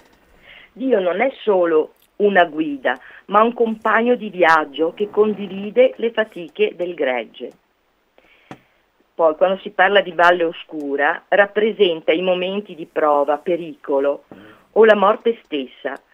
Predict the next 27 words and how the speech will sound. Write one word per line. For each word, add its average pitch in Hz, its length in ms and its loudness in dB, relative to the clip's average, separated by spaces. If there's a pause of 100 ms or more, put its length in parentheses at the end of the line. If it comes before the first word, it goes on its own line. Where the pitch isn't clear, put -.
(220)
La 170 140 -2
presenza 190 500 -4
del 156 200 -4 (120)
Signore, 139 640 -4
infatti 131 480 -6
dice, 143 480 -12
"Tu 156 100 -8 (140)
sei 143 240 -4
con 135 200 -10 (120)
me", 127 320 -12 (500)
trasforma 226 720 4
la 185 120 2
paura 180 640 -4
in 180 180 -12 (100)
sicurezza. - 800 -10 (1120)
Dio 226 320 2
è 202 120 8
visto 185 400 0
anche 165 480 2
come 208 260 -2
un 185 140 -4
ospite 185 480 -4
generoso 165 720 -2
che 196 160 -6
prepara 196 420 -2
un 202 140 -4
banchetto, 160 760 -6